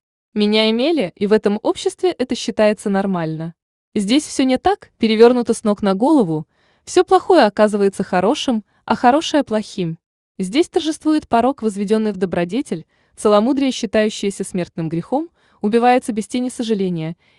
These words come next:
и эти истины покоятся на незыблемых камнях традиции и правил этого сатанинского места.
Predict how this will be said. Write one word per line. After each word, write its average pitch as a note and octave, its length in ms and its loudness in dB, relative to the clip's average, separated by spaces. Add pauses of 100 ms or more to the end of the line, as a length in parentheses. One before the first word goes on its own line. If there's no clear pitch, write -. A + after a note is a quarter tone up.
и G3+ 60 -2
эти G#3+ 200 0
истины C4 340 -6
покоятся A#3 460 -2
на G#3 60 -8
незыблемых G3+ 520 -4
камнях F3 340 -4
традиции G3 480 -6
и B3 40 -2
правил G#3+ 340 -4
этого F#3 240 -6
сатанинского E3 640 -8
места. D#3 440 -10